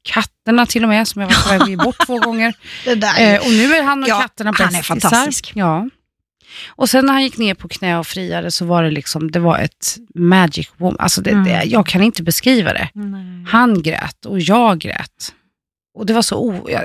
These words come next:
Speaker 1: alltså jag hade haft mina aningar och sen har jag släppt det helt.
Speaker 2: Mm.
Speaker 1: Och nu står vi då inför julen och han har bjudit med mig med sina föräldrar. Och även om, även om som sagt inte Ludvig ska vara med där i år, för det får bli nästa år,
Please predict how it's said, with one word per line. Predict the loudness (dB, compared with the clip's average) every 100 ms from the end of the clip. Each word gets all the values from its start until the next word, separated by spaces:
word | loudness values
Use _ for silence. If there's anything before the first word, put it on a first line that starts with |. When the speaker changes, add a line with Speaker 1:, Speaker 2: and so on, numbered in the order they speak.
| -6
Speaker 1:
alltså | -4
jag | 0
hade | 2 2
haft | 0 -2
mina | 0
aningar | 0 0 -2 -4
och | -2
sen | 2
har | 2
jag | 2
släppt | -2 -2
det | -4
helt. | -4 -6 -18 _ _ -6
Speaker 2:
Mm. | -4 -6 -10 -18 _ _
Speaker 1:
Och | 0 0 0 _ _ _
nu | 2 4 2 0 -6 _
står | -8 -2 0
vi | 0
då | 0 -2
inför | -4 -6
julen | -4 -2 0 2 2 -2
och | -4 -2
han | 0 0
har | 0
bjudit | 2 0 0 0
med | 2
mig | 2 0 -6 -12
med | -12
sina | -4 -2 -2
föräldrar. | -4 2 4 4 4 4 2 0 -6 -20 -20 -20 _ -2
Och | 2
även | 4 4 2
om, | 2 0
även | -2 0
om | -2
som | -2 -4
sagt | -4 -4
inte | -4 -2
Ludvig | -2 -2
ska | -4 0
vara | 4
med | 6 4 2
där | -2 -6
i |
år, | -12 -12
för | -12
det | -12
får | -8
bli | -2 2
nästa | 4 2 0 -2 0
år, | 0 -2